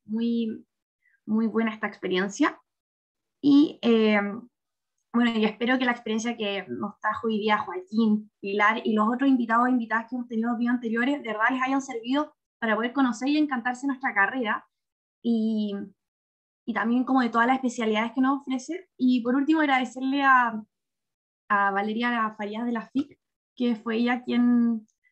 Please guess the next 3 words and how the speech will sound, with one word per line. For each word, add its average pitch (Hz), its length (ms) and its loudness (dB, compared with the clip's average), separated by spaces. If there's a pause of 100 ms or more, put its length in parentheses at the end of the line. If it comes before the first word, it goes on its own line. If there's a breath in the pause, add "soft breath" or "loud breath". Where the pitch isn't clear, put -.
anda 233 300 4
apoyándonos, 226 1000 -2 (420)
eh, 214 380 -4